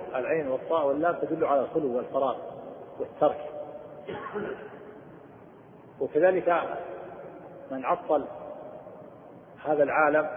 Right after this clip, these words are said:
المخلوقات عن صانع خلقه وأوجده يقال له معطل. الجاحد الملحد الذي يعطل المخلوقات من خالقه يقال له معطل. وكذلك من أنكر الصفات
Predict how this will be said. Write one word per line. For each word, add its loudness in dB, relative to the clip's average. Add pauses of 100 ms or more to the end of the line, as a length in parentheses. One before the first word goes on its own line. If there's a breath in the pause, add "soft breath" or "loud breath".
المخلوقات 2 (680)
عن -4 (100)
صانع 6 (340)
خلقه 2
وأوجده 4
يقال 4
له -2
معطل. 2 (200)
الجاحد 2 (120)
الملحد 4 (600)
الذي 0
يعطل 6
المخلوقات 2
من -6
خالقه 0
يقال 2
له 2 (1800)
معطل. 2 (1080)
وكذلك 8
من 2
أنكر 4
الصفات 4